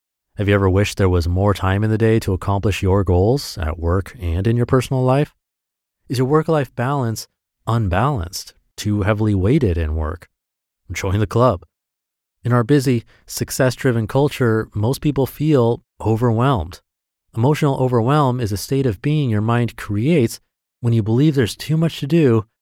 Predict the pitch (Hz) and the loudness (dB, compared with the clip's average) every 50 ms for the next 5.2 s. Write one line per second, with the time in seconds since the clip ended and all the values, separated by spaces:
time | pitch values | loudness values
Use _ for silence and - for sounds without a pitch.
0 | _ _ _ _ - 113 110 110 117 123 143 147 147 143 127 - - - 123 123 | _ _ _ _ -8 -6 -2 0 0 2 2 2 2 0 -2 -2 -4 -2 0 0
1 | 120 - 110 90 - 104 95 95 98 87 90 85 82 78 - 87 85 85 85 80 | 0 -2 -2 -2 0 0 0 2 2 0 0 0 0 -2 -2 -2 0 0 0 -2
2 | 73 - _ _ _ _ _ _ _ _ _ _ _ _ _ _ _ - 113 - | -4 -8 _ _ _ _ _ _ _ _ _ _ _ _ _ _ _ -8 -2 0
3 | 120 117 113 107 - 104 92 107 107 104 - 113 104 98 98 101 107 110 110 107 | 2 2 2 0 -2 -2 0 0 0 0 0 -4 -2 -2 0 0 0 0 0 0
4 | 101 95 87 101 101 101 98 92 90 - 127 151 139 123 104 98 98 - - - | -2 -2 -2 -2 -2 0 -2 -2 -2 -2 -2 -2 0 0 -2 -2 -2 -4 -4 -2
5 | 139 131 110 - | 0 0 0 0